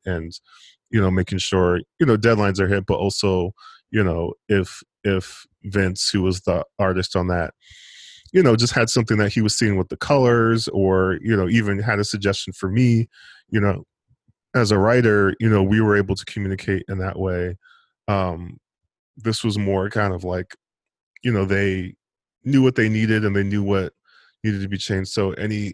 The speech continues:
any story stuff, you know, obviously they came to me. Any dialogue stuff, obviously they came to me. Um, but in terms of just, you know, the way that things were laid out visually, um, you know, I didn't really get a ton of input in that. And,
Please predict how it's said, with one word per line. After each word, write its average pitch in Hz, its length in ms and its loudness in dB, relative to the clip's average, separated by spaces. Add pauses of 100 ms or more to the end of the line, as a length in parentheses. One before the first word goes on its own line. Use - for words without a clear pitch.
any 110 160 -2
story 117 400 0
stuff, - 380 -4
you 98 60 -6
know, 95 80 -4
obviously 90 360 -6
they 92 80 -4
came 92 220 -6
to - 120 -16
me. 90 280 -8 (920)
Any 117 180 4
dialogue 92 480 0
stuff, - 280 -2
obviously 90 400 -4
they 90 80 -4
came 90 220 -8
to - 140 -12
me. 87 280 -8 (460)
Um, 90 440 -2 (220)
but 101 160 -4
in 98 100 -6
terms 98 300 -2
of 92 80 -6
just, - 320 -6
you 113 80 -4
know, 101 100 -2
the 95 100 -2
way 92 120 0
that 92 140 -6
things 95 260 -6
were 95 80 -4
laid 87 200 -4
out 90 260 -4
visually, 90 600 -4 (360)
um, 92 440 -6 (960)
you 139 100 6
know, 104 100 6
I 98 160 2
didn't 98 240 0
really 92 240 2
get 92 320 -2 (560)
a 110 80 2
ton 165 220 2
of 113 100 4
input 104 320 2
in 95 120 0
that. 92 280 -2
And, 95 300 -4